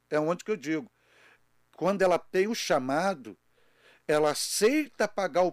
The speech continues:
preço contigo, porque ela entende que estas ausências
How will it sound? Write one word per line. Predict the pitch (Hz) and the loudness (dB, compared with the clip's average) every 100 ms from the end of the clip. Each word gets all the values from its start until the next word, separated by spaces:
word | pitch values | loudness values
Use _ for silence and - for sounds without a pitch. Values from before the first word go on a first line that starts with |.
| - - | -4 -2
preço | 170 185 185 - - 131 | 6 8 8 4 -6 -8
contigo, | 185 170 - 175 185 113 - _ _ - - _ | -8 -8 -8 -2 -2 -2 -12 _ _ -20 -20 _
porque | 165 151 196 | -4 0 2
ela | 208 | 2
entende | 208 185 - 196 190 175 131 - - | 2 -2 -2 -2 0 -4 -8 -14 -12
que | 185 185 151 _ _ _ _ _ _ - | -6 -6 -6 _ _ _ _ _ _ 0
estas | 170 262 269 - 214 160 | 4 6 4 -2 -2 2
ausências | 180 123 135 156 160 - 151 - | 0 0 0 -2 -2 -6 -6 -6